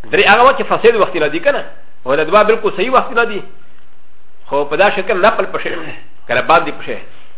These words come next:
نازلی مې زولا پښه باندې. ويكره ان يتنفل بعد طلوع الفجر. او دا مکروه دي تحریما چې نفل کو پاسه چودې نه.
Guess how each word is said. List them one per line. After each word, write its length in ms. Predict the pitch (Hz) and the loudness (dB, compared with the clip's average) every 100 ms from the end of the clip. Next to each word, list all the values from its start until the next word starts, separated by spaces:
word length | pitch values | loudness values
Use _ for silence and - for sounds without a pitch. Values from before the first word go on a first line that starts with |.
| - | -2
نازلی 360 | 127 147 180 | 0 2 0
مې 140 | 214 202 | -2 0
زولا 160 | 165 185 | 2 2
پښه 220 | 185 156 139 | 0 -4 -2
باندې. 220 | 151 131 - - - - - - - - - - | -2 -2 -6 -8 -8 -8 -8 -8 -8 -8 -8 -4
ويكره 540 | 123 165 247 262 220 196 | 0 2 4 2 2 4
ان 60 | 202 | 2
يتنفل 500 | 196 190 220 208 190 | 4 2 2 2 4
بعد 300 | 185 185 - | 4 4 2
طلوع 160 | 156 | -2
الفجر. 300 | 143 139 123 104 - - - - - - - - - - | -4 -4 -4 -4 -6 -8 -8 -8 -8 -8 -8 -8 -6 -2
او 80 | |
دا 180 | 147 240 | 4 6
مکروه 340 | 247 196 208 226 | 6 2 0 -2
دي 100 | 208 | -4
تحریما 400 | - 170 180 202 | -4 -2 0 0
چې 120 | 202 | 2
نفل 280 | 190 208 175 | 0 0 -2
کو 120 | 175 | -2
پاسه 300 | 170 180 185 - | 0 0 0 -4
چودې 240 | 160 143 | -2 -2
نه. 80 | 120 | -2